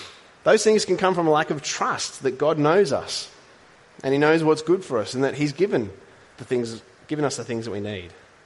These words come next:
And so the first thing to work on is being content with what God has given you. Thank him, first of all, thank him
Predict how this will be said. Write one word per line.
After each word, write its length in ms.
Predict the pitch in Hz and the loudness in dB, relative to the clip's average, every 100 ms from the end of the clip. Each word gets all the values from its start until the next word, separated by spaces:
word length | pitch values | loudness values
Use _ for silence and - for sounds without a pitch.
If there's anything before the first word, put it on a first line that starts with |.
| _ _ - - - - _ _ _ _ - _ _ | _ _ -20 -20 -20 -20 _ _ _ _ -20 _ _
And 80 | 120 | -4
so 80 | 135 | -2
the 100 | 139 | 0
first 300 | 196 370 - | 0 0 0
thing 140 | 156 | 0
to 60 | 131 | 2
work 260 | 127 127 | 2 2
on 80 | 135 | 0
is 100 | 131 | -2
being 220 | 131 120 | -2 -4
content 520 | 120 131 - 190 185 | -4 -8 -6 -2 -2
with 140 | 151 160 | -2 -4
what 260 | 110 - | -4 -6
God 220 | - 95 127 | -4 -6 -6
has 200 | 151 151 | -8 -10
given 260 | - 190 190 | -2 0 0
you. 180 | 104 82 - - - _ _ _ - | -2 -8 -18 -20 -20 _ _ _ -6
Thank 320 | - 147 175 | -2 -2 0
him, 200 | 220 160 | 0 2
first 300 | 151 - 127 | 2 2 0
of 100 | 113 | -4
all, 140 | 123 | -4
thank 300 | 151 151 208 | -2 -2 0
him 200 | 156 98 | -4 -8